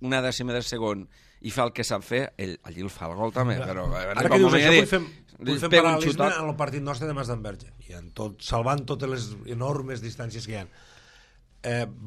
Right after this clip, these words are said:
Speaker 1: Qui feia de Messi?
Speaker 2: No, no, no, no, oblidemos, no, no, no fiquis noms. Van haver jugadors que per la seua egoisme normal i normalíssim de davanter, que té que estar,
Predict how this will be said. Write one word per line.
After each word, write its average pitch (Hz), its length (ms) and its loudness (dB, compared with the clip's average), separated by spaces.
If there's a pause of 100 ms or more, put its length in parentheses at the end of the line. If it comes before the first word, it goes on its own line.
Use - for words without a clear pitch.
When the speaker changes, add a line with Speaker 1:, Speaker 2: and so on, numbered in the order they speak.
(260)
Speaker 1:
Qui 135 120 -4
feia 131 220 -2
de 131 80 -4
Messi? 123 320 -8 (380)
Speaker 2:
No, 165 120 4
no, 208 200 4
no, 196 160 4
no, 175 320 0
oblidemos, 139 460 2
no, 160 120 2
no, 185 140 4
no 180 100 2
fiquis 160 340 -2
noms. 117 300 -4 (340)
Van 151 240 4
haver 190 200 6
jugadors 165 560 4 (540)
que 139 120 -4
per 139 300 0
la 139 160 0
seua 151 640 4
egoisme 139 500 0
normal 135 600 0 (220)
i 120 400 0 (300)
normalíssim 123 600 0
de 131 80 0
davanter, 120 380 -2
que 151 80 -4
té 143 160 -6
que - 100 -2
estar, 143 300 0